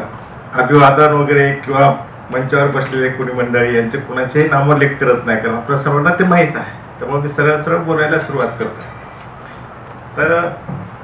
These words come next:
नागपूर हे दोनही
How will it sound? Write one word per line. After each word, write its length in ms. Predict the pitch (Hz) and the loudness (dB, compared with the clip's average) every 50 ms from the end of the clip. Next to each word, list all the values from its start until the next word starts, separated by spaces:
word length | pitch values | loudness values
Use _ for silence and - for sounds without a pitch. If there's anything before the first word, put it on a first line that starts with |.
| - - - - - - - - - - - - - - - - - - | -18 -20 -20 -20 -18 -18 -18 -18 -18 -18 -18 -18 -18 -18 -18 -18 -10 -4
नागपूर 360 | 117 120 123 - - 170 165 | -2 -2 -2 -2 -2 -2 0
हे 200 | 160 156 170 180 170 143 | 0 0 0 -2 -2 -2
दोनही 600 | 143 147 147 156 165 165 165 165 151 180 196 190 | -2 -2 0 0 0 0 0 0 0 0 -2 -2